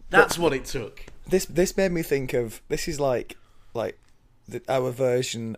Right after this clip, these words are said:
Speaker 2: of the film Independence Day, where America saves the
Speaker 1: <laughs>
Speaker 2: world
Speaker 1: Yeah,
Speaker 2: and everybody
Speaker 1: yeah,
Speaker 2: loves
Speaker 1: it is.
Speaker 2: America. <laughs>
Speaker 1: Yeah, yeah, with that horrible scene where the British Army are just sitting in the desert waiting for the Americans to tell them what to do.
Speaker 2: Yeah.
Speaker 1: <laughs> About bloody time. What's the plan?
Speaker 2: <laughs>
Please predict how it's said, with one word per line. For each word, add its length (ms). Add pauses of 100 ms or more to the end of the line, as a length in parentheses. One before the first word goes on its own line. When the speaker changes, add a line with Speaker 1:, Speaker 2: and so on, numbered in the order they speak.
Speaker 2:
of 320
the 80
film 340
Independence 640
Day, 300
where 160
America 360
saves 260
the 80
Speaker 1:
<laughs> 80
Speaker 2:
world 260
Speaker 1:
Yeah, 60 (100)
Speaker 2:
and 0 (240)
everybody 100
Speaker 1:
yeah, 120
Speaker 2:
loves 140
Speaker 1:
it 40
is. 300
Speaker 2:
America. 200
<laughs> 60 (800)
Speaker 1:
Yeah, 340
yeah, 220
with 180
that 120
horrible 360
scene 380
where 100
the 80
British 300
Army 280
are 40
just 200
sitting 200
in 80
the 80
desert 260
waiting 240
for 80
the 80
Americans 440
to 100
tell 160
them 120
what 160
to 60
do. 280 (420)
Speaker 2:
Yeah. 320 (320)
Speaker 1:
<laughs> 260
About 300
bloody 240
time. 380
What's 180
the 60
plan? 440 (300)
Speaker 2:
<laughs> 100